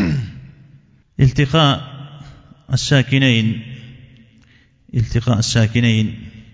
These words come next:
فإن يضارر إذا أدغمت الراء الأولى بالثانية فإنها تسكن، تسكن الراء الأولى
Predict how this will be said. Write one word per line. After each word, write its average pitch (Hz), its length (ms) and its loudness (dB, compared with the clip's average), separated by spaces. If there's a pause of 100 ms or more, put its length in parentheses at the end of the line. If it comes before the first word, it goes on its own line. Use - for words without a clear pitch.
(720)
فإن 120 360 0
يضارر 123 760 4 (1000)
إذا 120 240 0
أدغمت 120 380 0
الراء 110 400 0 (580)
الأولى 104 640 0 (160)
بالثانية 131 560 0
فإنها 120 420 -2
تسكن، 110 540 -2 (1000)
تسكن 117 440 -2
الراء 107 460 -2
الأولى 120 580 0